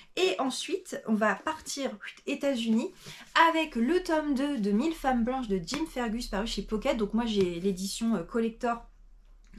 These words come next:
avec les, les trois tomes, euh, en un, mais, euh, vous pouvez les trouver, euh, à l'unité. Donc le tome deux, c'est La vengeance des mères. J'ai, je me suis enfin lancée,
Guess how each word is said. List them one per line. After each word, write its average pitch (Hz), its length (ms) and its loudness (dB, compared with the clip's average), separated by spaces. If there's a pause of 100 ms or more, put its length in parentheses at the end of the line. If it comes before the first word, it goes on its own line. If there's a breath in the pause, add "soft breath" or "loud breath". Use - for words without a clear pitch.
avec 214 300 2
les, 190 220 4
les 185 120 0
trois 262 240 2
tomes, 226 400 2
euh, - 80 -4
en 202 200 4
un, 262 140 4 (300 loud breath)
mais, 233 240 2
euh, 175 80 0
vous 175 80 -10
pouvez 202 200 -4
les 202 120 -2
trouver, 180 400 -4
euh, 170 140 -4
à 208 120 2
l'unité. 226 480 2
Donc 208 180 0
le 302 140 -2
tome 269 300 2
deux, 262 140 0
c'est 196 260 -2
La 170 120 0
vengeance 220 360 -2
des 196 100 2
mères. 190 260 0 (380 loud breath)
J'ai, 208 380 0
je 214 120 -2
me 240 60 4
suis 240 260 -4
enfin 320 380 2
lancée, 254 480 -4